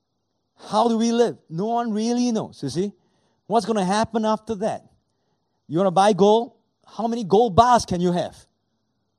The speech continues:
How long will it last? You see,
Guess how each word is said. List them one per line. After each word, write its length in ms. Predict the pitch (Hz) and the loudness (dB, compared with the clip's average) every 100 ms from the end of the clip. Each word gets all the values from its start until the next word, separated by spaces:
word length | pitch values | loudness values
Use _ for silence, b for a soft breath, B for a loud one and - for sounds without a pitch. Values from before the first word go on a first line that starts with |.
| _ | _
How 160 | - 226 | -2 2
long 340 | 240 233 240 | 4 4 4
will 140 | 208 214 | 2 0
it 120 | 208 | -2
last? 580 | 208 190 - - - - _ _ _ _ _ _ _ _ _ _ _ _ _ | -2 -2 -4 -12 -14 -20 _ _ _ _ _ _ _ _ _ _ _ _ _
You 80 | - | -12
see, 160 | 165 | -10